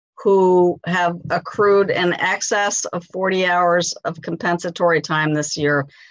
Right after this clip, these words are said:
that by the end of this year, they are not gonna be able to get below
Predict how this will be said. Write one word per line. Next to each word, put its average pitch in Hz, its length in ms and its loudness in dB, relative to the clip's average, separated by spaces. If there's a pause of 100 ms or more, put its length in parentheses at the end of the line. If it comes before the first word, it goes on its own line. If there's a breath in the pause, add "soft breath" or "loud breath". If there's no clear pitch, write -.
(240 soft breath)
that 160 200 -2
by 170 220 2
the 185 180 2
end 190 160 -2
of 185 160 -10
this 185 240 -2
year, 170 320 4
they 160 240 0
are 151 140 2
not 160 420 0
gonna 165 160 0
be 160 200 2
able 151 200 0
to 160 120 -2
get 156 340 0
below 143 420 2